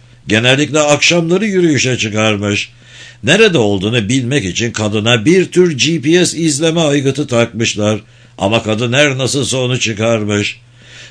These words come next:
Dolayısıyla polis bir araştırma ekibi kurmak durumunda kalmış.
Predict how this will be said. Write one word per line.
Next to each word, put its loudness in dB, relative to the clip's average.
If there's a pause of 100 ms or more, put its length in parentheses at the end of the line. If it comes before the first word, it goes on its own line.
Dolayısıyla 4
polis -2
bir 0
araştırma 2
ekibi 2
kurmak 2
durumunda -2
kalmış. 0